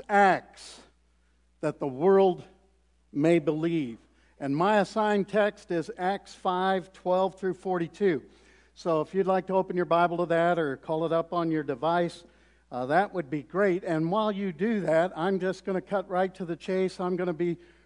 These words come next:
really overt tonight. What I really wanna say is, no matter what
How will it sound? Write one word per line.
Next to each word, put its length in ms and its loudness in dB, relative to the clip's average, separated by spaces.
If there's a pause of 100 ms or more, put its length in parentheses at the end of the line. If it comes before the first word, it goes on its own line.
really 520 4
overt 640 0
tonight. 480 0 (920)
What 360 4
I 240 2
really 720 2 (540)
wanna 320 2
say 680 0
is, 480 -2
no 320 -2
matter 480 0
what 560 0